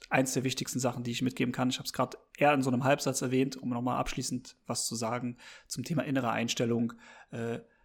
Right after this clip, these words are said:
trau dich, dich klar zu positionieren, äh, dich klar, äh, klar Stellung zu beziehen, trau dich auf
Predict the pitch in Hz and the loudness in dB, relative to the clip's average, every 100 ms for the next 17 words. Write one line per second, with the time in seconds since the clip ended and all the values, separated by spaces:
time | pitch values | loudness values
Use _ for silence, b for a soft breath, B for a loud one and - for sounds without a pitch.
0 | b - 127 143 143 139 - - _ _ | b 4 4 6 4 0 -4 -10 _ _
1 | _ _ - 131 - - 131 131 131 131 | _ _ -2 -2 2 6 6 4 -2 -2
2 | 127 131 120 127 127 127 B B B 120 | 0 2 2 4 2 -2 B B B -4
3 | 117 117 - 131 127 143 127 - 127 - | -2 -2 0 2 2 2 -2 0 2 2
4 | 135 127 - 131 120 131 127 127 B B | 0 0 -2 -2 2 2 2 0 B B
5 | - 135 135 131 101 123 127 - | 2 4 4 0 0 -2 -2 -10